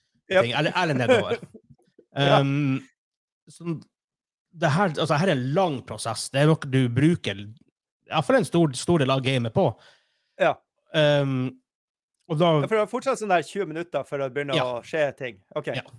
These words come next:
Speaker 2: Ehm,
Speaker 1: Ups. <laughs>
Speaker 2: og ikke bare nok med det, men det bo-, kommer jo bots kontinuerlig når du først er der inne, så kommer de jo for å angripe og ta det tilbake.
Speaker 1: Ok, ok. Ja, ja.
Speaker 2: Og så må vi skynde oss til å komme til toppen, vi må loote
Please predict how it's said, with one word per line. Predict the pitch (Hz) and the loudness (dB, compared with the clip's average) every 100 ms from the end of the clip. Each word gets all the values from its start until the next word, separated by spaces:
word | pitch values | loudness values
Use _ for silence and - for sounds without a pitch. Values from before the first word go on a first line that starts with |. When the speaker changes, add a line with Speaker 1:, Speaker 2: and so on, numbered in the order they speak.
| _ _ _ - | _ _ _ -6
Speaker 2:
Ehm, | 135 131 127 123 120 - | -2 -2 -4 -6 -8 -6
Speaker 1:
Ups. | 190 - - - - | -8 -8 -14 -8 -6
<laughs> | 1077 1077 - | -6 -8 -6
Speaker 2:
og | 170 | -4
ikke | - 180 | 0 2
bare | 185 | 2
nok | 185 151 | 2 0
med | |
det, | 131 | 2
men | 131 | 2
det | 127 | 0
bo-, | 139 | 0
kommer | 180 190 139 | 0 2 0
jo | 120 | 0
bots | 139 - | -4 -6
kontinuerlig | 127 113 123 147 151 113 | -8 -6 -2 -2 -2 -6
når | |
du | 101 | -8
først | 113 127 | -8 -4
er | 147 | 0
der | 160 | 0
inne, | 165 175 - | 0 -4 -6
så | 113 | -6
kommer | 127 120 110 | -4 -4 -4
de | |
jo | - | -4
for | 113 | -4
å | 117 | -2
angripe | 127 127 156 147 | -2 0 -2 0
og | 123 104 | -4 -2
ta | 113 | -2
det | 110 | -2
tilbake. | 113 156 190 214 | 0 0 0 -4
Speaker 1:
Ok, | 143 | -6
ok. | - - _ _ _ | -14 -20 _ _ _
Ja, | 156 165 - | -14 -14 -12
ja. | 160 - _ _ _ _ _ _ | -14 -14 _ _ _ _ _ _
Speaker 2:
Og | 156 | -2
så | 185 | 2
må | 175 | 2
vi | 139 | 4
skynde | 196 175 | 2 2
oss | 127 | 0
til | 131 | -2
å | |
komme | 117 | -2
til | 107 | 0
toppen, | 196 202 170 175 | 0 0 0 0
vi | 131 | 0
må | 107 | 0
loote | 113 156 185 | 2 2 0